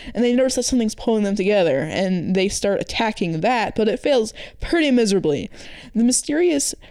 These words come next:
red line pulling them together makes them kiss, 'cause it's a fucking perverted ass red spirit line. And as they, like, kind of, like, fuse, she learns that she's marrying Sokka, and here's a fucking quote.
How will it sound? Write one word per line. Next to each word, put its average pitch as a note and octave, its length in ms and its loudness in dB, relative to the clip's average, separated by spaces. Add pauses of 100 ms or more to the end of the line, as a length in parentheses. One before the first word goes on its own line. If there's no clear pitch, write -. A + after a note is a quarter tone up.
(100)
red F#3+ 460 0
line G3 400 0
pulling G3 320 0
them F#3 140 0
together F3 260 0
makes F3 240 -2
them G3 160 -2
kiss, A3+ 340 0
'cause D4 120 0
it's F4 120 0
a - 60 0
fucking F#3+ 560 -4
perverted G#3+ 480 2
ass F#3 460 -2
red F#3 560 0
spirit F#3 440 2
line. E3+ 460 -2
And F#3 560 0
as A#3 140 2
they, B3 100 4
like, C4 140 0
kind C4 180 0
of, A#3+ 100 -4
like, - 240 -4
fuse, A3+ 960 2
she A3+ 400 0
learns G#3 300 0
that F#3 80 -2
she's G#3 180 0
marrying F3 260 0
Sokka, G3+ 540 0
and F3 280 2
here's D4 180 4
a C4+ 40 2
fucking - 360 -2
quote. - 460 0